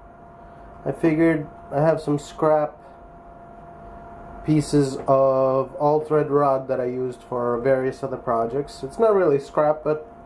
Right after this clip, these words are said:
it's leftover stock, and this is steel and it's solid. Sure, you can see it from there that it is actually a solid piece of metal.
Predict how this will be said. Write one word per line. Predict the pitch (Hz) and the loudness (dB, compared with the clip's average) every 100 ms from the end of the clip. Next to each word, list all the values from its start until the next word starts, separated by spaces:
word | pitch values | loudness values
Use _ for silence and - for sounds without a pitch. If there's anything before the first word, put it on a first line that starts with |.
| - - - | -20 -12 -4
it's | 139 - - - | -4 -4 -16 -2
leftover | 143 156 160 147 117 110 - - - - - - | 0 2 0 0 0 -2 -4 -16 -18 -20 -20 -18
stock, | - - 120 113 - | -4 0 0 0 -2
and | 135 135 | -2 2
this | 160 160 | 0 2
is | 170 | -2
steel | - - 170 127 110 | -2 -4 0 2 2
and | 117 | 2
it's | 135 - | 0 -4
solid. | - 156 117 113 147 - - - - - - - - - - - - - | 0 2 2 -2 -8 -12 -18 -20 -18 -18 -18 -18 -18 -18 -16 -16 -16 -14
Sure, | - 143 135 | 0 2 2
you | |
can | 127 135 | 2 -2
see | - 147 139 | 0 2 4
it | 135 | 2
from | - 127 127 135 | 0 -2 0 2
there | 175 143 151 175 - - - - - - - - | 2 4 2 0 -6 -20 -20 -18 -18 -18 -18 -6
that | 123 127 | 0 2
it | 151 | 2
is | 131 127 135 | 2 2 0
actually | 131 - 131 | 0 -2 -4
a | |
solid | - 143 127 127 - | -2 0 0 0 -6
piece | 135 - | -10 -10
of | - | 0
metal. | 175 - | 2 2